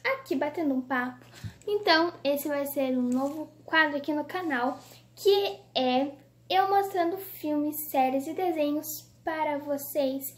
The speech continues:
E esse quadro só vai ser passado na sexta-feira, para que nos finais de semana vocês podem assistir uns filmes, séries ou desenhos que eu vou trazendo aqui pro canal.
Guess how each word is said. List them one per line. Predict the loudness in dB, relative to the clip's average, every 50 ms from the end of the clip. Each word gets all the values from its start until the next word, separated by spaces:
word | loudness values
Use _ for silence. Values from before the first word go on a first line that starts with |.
| -18 -20 -20 -16 -6
E | -2 -2
esse | 0 0 0 -2 -4 -2
quadro | 0 2 2 2 2 0
só | -2 -2 0
vai | 0 0
ser | -2 -2 -4
passado | -4 -4 -6 -6 -6 -6 -6 -4 -2 -2
na | -2 -2 -4
sexta-feira, | -6 -4 -4 -4 -4 -2 -2 -4 -4 -2 -2 0 0 0 0 -2 -4 -8 -14 -20 -20 -20 -20 -6 4
para | 8 8 10 10 8 6
que | 2 -4 -4 -4 -2 -2 0 -2
nos | -2 -4 -4 -2
finais | -2 2 2 2 2 0
de | -4 -4
semana | -4 -2 -2 0 0 0 0 0
vocês | -2 -2 -4 -4 -6 -8
podem | -6 -4 -2 -2 0 0 0 0 0 -2 -6 -14 -20 -20 -20 -20 -2 _
assistir | 2 2 2 2 -2 -4 -4 -6 -6 -4 -2 -2 0 0 2
uns | 0 0 -2 -4 -8
filmes, | -10 -6 -2 0 2 4 4 4 2 0 -2 -4 -4 -6 -6 -4
séries | -2 0 0 0 0 -2 -4 -4 -4 -4 -4 -2
ou | -2 -2
desenhos | 0 -2 -2 -2 -2 -2 -4 -2
que | 0 0
eu | 0
vou | 2 0 -2
trazendo | 0 -2 -2 0 0 -2 -2 -2 -2 -4
aqui | -6 -6 -8 -10
pro | -8 -6 -6 -6
canal. | -6 -6 -6 -4 -2 -2 -4 -4